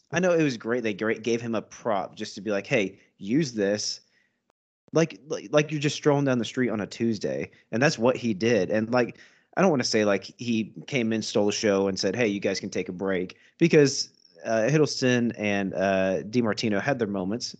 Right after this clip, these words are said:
i-, in a lot of those scenes, and they had some very touching moments. But, yeah, he came in and just, like,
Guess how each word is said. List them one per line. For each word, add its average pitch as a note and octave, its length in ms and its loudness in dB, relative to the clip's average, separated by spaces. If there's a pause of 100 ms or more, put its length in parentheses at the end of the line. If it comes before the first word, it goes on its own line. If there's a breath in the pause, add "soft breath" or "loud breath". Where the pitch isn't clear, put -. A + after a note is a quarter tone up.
i-, A2+ 40 0
in G2+ 320 0
a - 60 -4
lot G#2 160 2
of F2+ 60 0
those F2+ 160 -4
scenes, G#2+ 380 2 (300 soft breath)
and G#2+ 120 0
they G2+ 60 4
had G2+ 160 2
some G#2+ 100 -2
very F#2+ 180 2
touching G2+ 320 -2
moments. F#2 360 -4
But, - 320 0 (240 soft breath)
yeah, F#3+ 100 4
he E3 160 2
came C#3 240 0
in C3 140 4
and A2+ 100 0
just, G#2 160 -4
like, F#2 240 -2